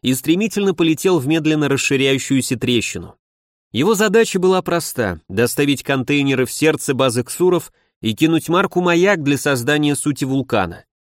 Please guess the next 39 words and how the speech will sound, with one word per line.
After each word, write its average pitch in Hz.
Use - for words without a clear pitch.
А 101
затем, 131
как 170
только 170
почувствует, 143
что -
температура 143
в -
шахтах 147
начинает 135
повышаться, -
или 104
сбежать 127
на 131
свой 120
план, 160
или 208
вернуться 196
к -
Марку 165
с -
Аврелием. 117
«Эх 165
вы, 170
людишки!» 147
пробормотал 120
себе 113
под 113
нос 117
элементаль, 113
имеющий 120
все 147
основания 151
для 120
того, 139
чтобы 123
в -
скором 135
времени 156